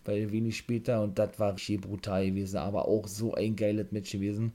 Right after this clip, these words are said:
kam es nämlich, äh, wenig später dann zu dem Match Eddie Edwards und Sami Callihan in einem, ähm, ein Barbed Wire Match, glaub ich, war das.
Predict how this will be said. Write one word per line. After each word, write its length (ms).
kam 320
es 140
nämlich, 440
äh, 500
wenig 340
später 300
dann 240
zu 120
dem 140
Match 380
Eddie 220
Edwards 460
und 100
Sami 240
Callihan 540
in 220
einem, 240
ähm, 500
ein 240
Barbed 420
Wire 340
Match, 260
glaub 140
ich, 160
war 140
das. 280